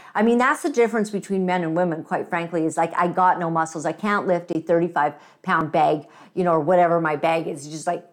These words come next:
so heavy. And I was bringing home an eight, oh, I don't have this, uh, new eight pound Bible. It's Hebrew and English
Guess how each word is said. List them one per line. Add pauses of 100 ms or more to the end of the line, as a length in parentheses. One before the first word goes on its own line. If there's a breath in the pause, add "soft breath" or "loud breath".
(200)
so
heavy.
And
I
was
bringing
home
an
eight,
oh,
I
don't
have
this,
uh,
new (360 loud breath)
eight (160)
pound
Bible.
It's
Hebrew (400 loud breath)
and (360 soft breath)
English